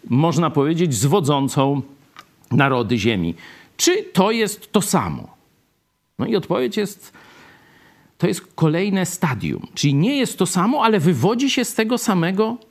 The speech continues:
korzenia. Bo kiedy zobaczymy ten siedmioletni okres ucisku, czas końca, czas apokalipsy, to, e, w kościele tym, w tej wielkiej prostytutce, czyli kościół przyszłości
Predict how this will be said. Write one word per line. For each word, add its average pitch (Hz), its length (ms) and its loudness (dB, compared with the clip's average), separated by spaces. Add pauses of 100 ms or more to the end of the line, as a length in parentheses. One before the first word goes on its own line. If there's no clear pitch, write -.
korzenia. 175 640 0 (180)
Bo 120 120 4
kiedy 170 400 2
zobaczymy 156 640 0 (340)
ten 151 220 0
siedmioletni 170 920 0
okres 175 520 0
ucisku, 180 720 0 (160)
czas 131 300 0 (140)
końca, 214 460 0
czas - 280 0
apokalipsy, 151 760 0 (420)
to, 220 340 2 (300)
e, 120 200 2
w - 120 -8
kościele 185 600 2
tym, 120 300 0
w - 60 -10
tej 135 300 2
wielkiej 175 520 2
prostytutce, 147 1040 0 (160)
czyli 120 260 0
kościół 160 480 0
przyszłości 170 840 0